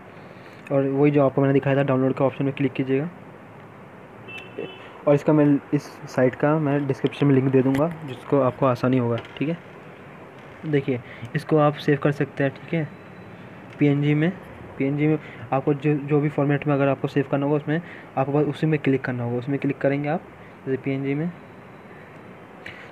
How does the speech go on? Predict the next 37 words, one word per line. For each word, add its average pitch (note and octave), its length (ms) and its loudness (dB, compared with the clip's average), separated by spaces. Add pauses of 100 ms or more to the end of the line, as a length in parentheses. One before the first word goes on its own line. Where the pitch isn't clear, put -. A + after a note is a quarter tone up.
(140)
तो D3 120 6
अब C#3+ 160 2
उसी C3+ 220 -4
का D3+ 160 2 (180)
क्या C#3+ 100 2
बोलते C3+ 280 -2
हैं E3+ 180 -4
download C3+ 320 0
का D3+ 120 0
वो C#3 140 4
आ B2+ 80 0
जाएगा, A#2+ 340 -2 (360)
Link C3+ 280 -2
download C3+ 400 2
का C#3+ 100 0
वो C#3 80 2
दिखाएगा B2 320 -2
आपको, A#2 180 -4
Download C3 300 2
आराम C3+ 200 2
से C#3 60 -2
कर B2+ 100 0
सकते A#2 260 -4
हैं, A#2 60 -6
ठीक D#3+ 100 0
है। D#3 80 0 (1800)
ये D3 80 2
बहुत C#3 280 2
ही D#3 120 0 (760)
simple D3 380 0
तरीका C#3+ 300 2
है D#3+ 120 2 (240)
generate C#3 220 0
करने C#3 200 0
का। C#3+ 100 0
और C3+ 200 -2
हाँ, B2+ 260 0